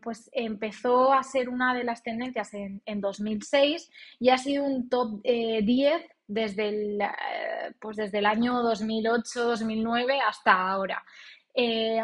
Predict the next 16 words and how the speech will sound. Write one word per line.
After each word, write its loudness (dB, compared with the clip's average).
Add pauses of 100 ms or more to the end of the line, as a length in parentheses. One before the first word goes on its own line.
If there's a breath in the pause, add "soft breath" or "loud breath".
ahora 2
está -2
en 0
el 0
número 0
diez, -4 (300)
eh, 0
y -4
bueno, 0
sigue -2
siendo -4
una 0
de -2
las -2
tendencias -6
principales. -2